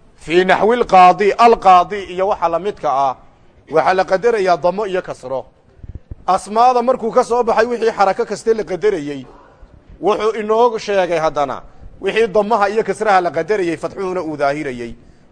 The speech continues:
Waa alqaadi oo kale. Alqaadi manquus baana lagu magacaabaa. Haddaan rafcinayo jaa alqaadi baan odhan, waa marfuuc oo calaamatu rafcuhu waa damma muqaddara. Haddaan jarayana marartu bilqaadi baan odhan,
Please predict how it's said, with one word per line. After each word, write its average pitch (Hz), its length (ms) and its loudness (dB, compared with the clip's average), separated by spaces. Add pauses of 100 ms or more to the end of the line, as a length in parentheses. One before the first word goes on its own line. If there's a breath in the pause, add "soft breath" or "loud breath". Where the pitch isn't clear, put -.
(120)
Waa 180 160 6
alqaadi 170 560 2
oo 151 180 2
kale. 120 340 -6 (580 soft breath)
Alqaadi 175 580 2
manquus 190 500 -2
baana 214 260 2
lagu 190 200 -2
magacaabaa. 123 640 -6 (540 soft breath)
Haddaan 208 380 0
rafcinayo 220 540 0
jaa 190 280 0
alqaadi 196 520 -2
baan 175 220 -2
odhan, 123 280 -8 (560 loud breath)
waa 185 200 2
marfuuc 208 440 2
oo 226 100 2
calaamatu 185 480 2
rafcuhu 208 360 2
waa 185 100 2
damma 185 260 -4
muqaddara. 139 520 -4 (600 soft breath)
Haddaan 214 420 4
jarayana 240 440 4
marartu 214 380 2
bilqaadi 190 640 0
baan 180 220 -2
odhan, 135 340 -4